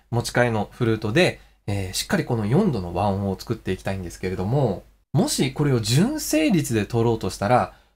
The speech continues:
ファーストの方のツェの音っていうのはですね、これ第三音になります。もし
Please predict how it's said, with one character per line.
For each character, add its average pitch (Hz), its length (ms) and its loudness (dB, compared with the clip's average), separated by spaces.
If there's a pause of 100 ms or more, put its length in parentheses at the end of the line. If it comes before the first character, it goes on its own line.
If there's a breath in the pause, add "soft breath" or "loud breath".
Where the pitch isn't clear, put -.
(160)
フ 170 60 4
ァ 269 120 6
ー 294 60 2
ス - 140 -8
ト 254 140 0
の 247 120 4
方 220 240 2
の 104 100 -2
ツ - 160 0
ェ 226 80 4
の 110 140 0
音 98 140 -8
っ - 20 -10
て - 100 -8
い - 20 -2
う 85 40 -4
の 80 60 -4
は 80 40 -6
で - 60 -12
す - 80 -4
ね、 98 180 -2
こ - 100 -2
れ 113 120 0
第 - 280 2
三 - 340 0
音 147 60 4
に 110 100 -2
な 87 100 -4
り 78 60 -12
ま 73 140 -14
す。 - 160 -20 (240)
も 151 280 4
し 131 460 0